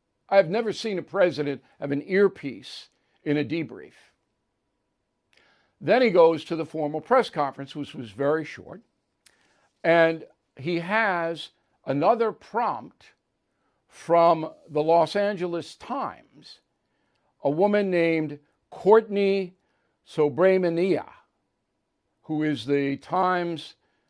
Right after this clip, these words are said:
White House reporter. He has in his hand what Courtney's question is going to be and her picture. So he can call on her and already have a rehearsed answer. Now, that is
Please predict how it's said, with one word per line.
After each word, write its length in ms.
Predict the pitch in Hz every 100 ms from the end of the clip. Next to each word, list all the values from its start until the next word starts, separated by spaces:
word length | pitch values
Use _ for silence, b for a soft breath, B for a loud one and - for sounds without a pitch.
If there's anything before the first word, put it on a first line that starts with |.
| _
White 240 | 127 190 165
House 300 | 147 110 -
reporter. 440 | 113 - 117 - _ _ _ _ _ _ _ _ _ _
He 240 | - 190
has 340 | 185 240 240 180
in 80 |
his 180 | 175 151
hand 600 | 202 240 202 156 151 147 _ _ _ _ _
what 200 | 156 151
Courtney's 560 | - 214 208 175 170
question 680 | - - 208 214 - 170 156
is 160 | 147 110
going 320 | 135 143 135
to 40 |
be 360 | 127 196 196 - _ _ _ _ _ _ _
and 160 | 165 165
her 100 | 151
picture. 500 | 160 - - - - _ _ _ _ _ _ _ _ _ _
So 200 | 180 165
he 140 | 175
can 240 | 170 165
call 500 | 151 - 220 247 269
on 220 | 190 147 127
her 460 | 110 110 123 165 _ _ _ _ _
and 120 | 143
already 400 | 156 156 170 170
have 180 | 165 160
a 60 | 156
rehearsed 500 | 156 139 143 127 208
answer. 340 | 214 208 - _ _
Now, 140 | 139
that 240 | 151 196 196
is 260 | 160 127